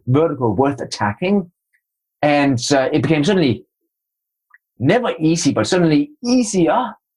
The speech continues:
to kind of put perhaps our A and B round together because we were part of some existing wave that, uh, were happening kind of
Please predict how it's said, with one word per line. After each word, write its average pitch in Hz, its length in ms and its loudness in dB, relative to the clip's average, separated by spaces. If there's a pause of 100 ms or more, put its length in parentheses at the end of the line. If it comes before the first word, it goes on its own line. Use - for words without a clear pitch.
(160)
to - 60 -18
kind 147 120 2
of 120 100 -4
put 160 220 0
perhaps 131 420 -2
our 113 400 0
A 131 220 2
and 113 160 0
B 139 180 2
round 110 320 -2
together 107 420 -2
because 120 380 -4
we 123 80 2
were 113 120 0
part 135 360 -2
of 95 160 -4 (380)
some - 180 -2
existing 160 540 0
wave 104 420 0 (200)
that, 101 220 -2 (100)
uh, 107 200 2 (260)
were 120 120 0
happening 113 520 0
kind 104 160 0
of 98 200 0